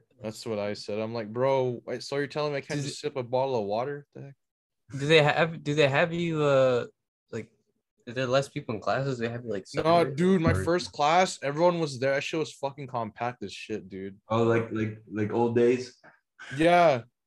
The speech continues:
Speaker 1: but it's just everyone's wearing a mask. <laughs> But, like, dude, I was literally, like, shoulder, like, elbow to elbow, like,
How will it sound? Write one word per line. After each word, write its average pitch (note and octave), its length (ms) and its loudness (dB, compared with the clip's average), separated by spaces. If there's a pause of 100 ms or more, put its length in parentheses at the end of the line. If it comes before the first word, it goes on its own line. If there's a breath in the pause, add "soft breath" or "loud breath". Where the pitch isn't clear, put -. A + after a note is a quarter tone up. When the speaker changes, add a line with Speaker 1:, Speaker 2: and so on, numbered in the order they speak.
Speaker 1:
but D3+ 160 2
it's D#3 100 0
just D#3+ 200 -2
everyone's D#3+ 280 0
wearing E3 200 0
a - 20 -4
mask. C3+ 520 -2 (160)
<laughs> - 140 -20
But, - 160 4 (140)
like, D3+ 240 0
dude, D#3+ 220 4
I C#3+ 140 4
was F#3+ 200 8
literally, F#3 260 8
like, E3+ 220 4
shoulder, D#3+ 340 -4
like, C3 240 -6
elbow D3 280 0
to C3+ 100 0
elbow, B2 320 0
like, G#2+ 180 -4